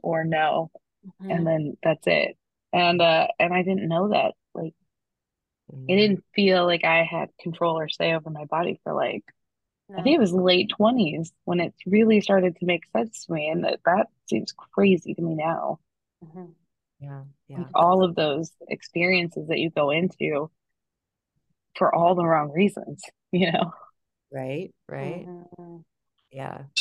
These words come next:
Speaker 3: It's
Speaker 1: Yeah,
Speaker 3: hard.
Speaker 1: so I think we're, you know, we're really passionate about that too. We really like using astrology for, like, especially the younger
Speaker 2: Mm-hmm.
Speaker 1: minds to start, like, um,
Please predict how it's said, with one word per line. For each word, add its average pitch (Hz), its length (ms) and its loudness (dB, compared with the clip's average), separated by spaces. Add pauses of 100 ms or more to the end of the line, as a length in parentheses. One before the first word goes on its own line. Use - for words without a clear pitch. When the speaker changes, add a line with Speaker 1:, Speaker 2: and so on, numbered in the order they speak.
(160)
Speaker 3:
It's 170 120 -14
Speaker 1:
Yeah, 180 180 4
Speaker 3:
hard. 151 100 -2
Speaker 1:
so 185 120 2
I 165 140 4
think 196 180 -2
we're, 196 240 -2
you 233 120 4
know, 180 100 2
we're 214 160 0
really 208 200 2
passionate 170 380 0
about 147 200 -2
that - 180 -4
too. 165 180 -6
We 170 100 -4
really 175 280 -2
like 160 280 -4
using 165 260 -8
astrology 160 600 -2
for, 165 260 0 (420)
like, 165 140 2 (140)
especially 160 640 0
the 165 100 -2
younger 160 640 0 (300)
Speaker 2:
Mm-hmm. 196 480 -14
Speaker 1:
minds 196 760 2 (180)
to 208 100 2
start, 170 480 2 (120)
like, 160 360 -2
um, 170 400 0